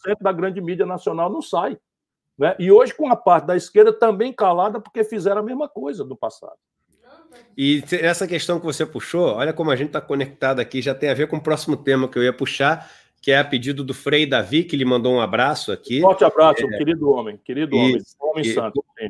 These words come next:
Speaker 2: coordena os esforços lá na Educafro, e a gente tá no momento de questionamento muito importante sobre essa questão do racismo.
Speaker 1: Eu encontrei
Speaker 2: É.
Speaker 1: o Frei Davi no meio da rua, ele, ele é uma
Speaker 2: Olha.
Speaker 1: figura extraordinária, um forte abraço mesmo, muito afetuoso.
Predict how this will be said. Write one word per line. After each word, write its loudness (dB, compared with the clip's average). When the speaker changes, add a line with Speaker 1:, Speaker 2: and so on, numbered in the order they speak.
Speaker 2:
coordena 4
os 0
esforços -2
lá 0
na 0
Educafro, -2
e 2
a 6
gente 0
tá 4
no 4
momento 4
de -8
questionamento 0
muito 2
importante -2
sobre -4
essa -6
questão -4
do -6
racismo. -4
Speaker 1:
Eu 2
encontrei 2
Speaker 2:
É. 8
Speaker 1:
o 8
Frei 2
Davi 4
no 0
meio 6
da 6
rua, 4
ele, -2
ele 0
é -2
uma 0
Speaker 2:
Olha. -4
Speaker 1:
figura -4
extraordinária, 0
um -8
forte 2
abraço 2
mesmo, -4
muito 2
afetuoso. -2